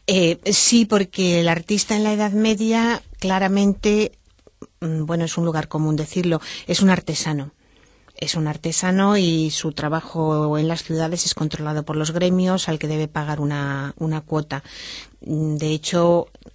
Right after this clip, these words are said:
el paso del artista de la Edad Media al Renacimiento,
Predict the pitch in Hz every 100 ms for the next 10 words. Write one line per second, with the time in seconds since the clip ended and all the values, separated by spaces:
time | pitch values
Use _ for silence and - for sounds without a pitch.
0 | - 160 - 170 170 - 156 151 151 151
1 | - 175 - 151 147 139 135 135 131 139
2 | 147 156 156 156 156 160 160 165 165 165
3 | 156 165 165